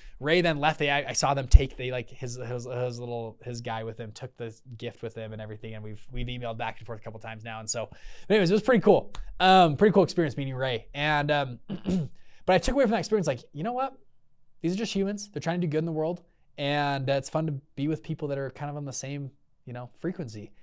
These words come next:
And, uh, it was a really, you know, crazy moment. And Greenwich Economic Forum was a fantastic event. And, um, I, hopefully that can be a takeaway for today's episode is, like, when you meet people that are, you know, big, successful, even about, like, whatever, somehow having status alignment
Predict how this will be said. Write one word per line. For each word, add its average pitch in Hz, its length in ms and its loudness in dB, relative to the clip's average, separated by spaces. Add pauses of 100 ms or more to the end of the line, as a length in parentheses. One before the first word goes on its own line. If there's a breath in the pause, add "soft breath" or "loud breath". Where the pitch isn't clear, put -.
(180)
And, 143 500 0
uh, 135 280 4
it - 20 0
was 151 140 2
a 147 60 0
really, 151 500 2
you 131 180 -6
know, 123 80 -2
crazy 139 320 -2
moment. 131 400 -6
And 113 220 -8 (640 soft breath)
Greenwich 180 240 6
Economic 151 340 0
Forum 147 220 2
was 123 160 0
a - 20 -10
fantastic 131 640 4
event. 127 480 -2
And, 123 420 -4
um, 117 300 -4 (800)
I, 143 120 -2
hopefully 196 280 6
that 160 140 6
can 151 100 0
be 147 80 2
a 123 40 -2
takeaway 131 280 -2
for 123 60 -2
today's 120 240 -4
episode 107 340 -8
is, 98 120 -10
like, 110 180 -6 (160 soft breath)
when 127 120 -8
you 127 80 -6
meet 185 180 -2
people 165 180 -2
that 135 80 0
are, 113 200 -2 (300)
you 120 60 -10
know, 113 80 -6
big, 143 240 -2
successful, 139 380 -6
even 143 180 -4
about, 120 200 -6
like, 117 160 -8
whatever, 120 340 -4 (600 soft breath)
somehow 190 540 4
having 131 520 0 (160)
status - 480 0
alignment 113 360 -4